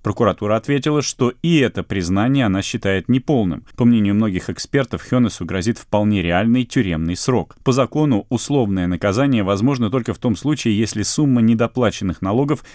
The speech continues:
не превышает двух миллионов евро. Прокуратура готова предоставить новые доказательства вины Хенеса. В ходе процесса Хенес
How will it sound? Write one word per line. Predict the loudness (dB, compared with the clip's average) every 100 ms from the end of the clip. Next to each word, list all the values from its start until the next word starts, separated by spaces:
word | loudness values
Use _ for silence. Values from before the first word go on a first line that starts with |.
| -14 0
не | 2
превышает | 2 -2 -2 0 0 0 -2
двух | -6 -6
миллионов | -4 0 0 0
евро. | 0 0 -2 -10 -8 -4
Прокуратура | 0 2 0 0 0 0
готова | -2 0 0 -2
предоставить | -2 0 0 0 0 0 0 2
новые | 2 0 -4
доказательства | -6 -4 -2 -2 -2 -6 -2
вины | 0 2 2 0
Хенеса. | -2 0 0 -4 -10 -16
В | -4
ходе | -2 0
процесса | -2 -2 0 -2 -4
Хенес | -2 0 2 0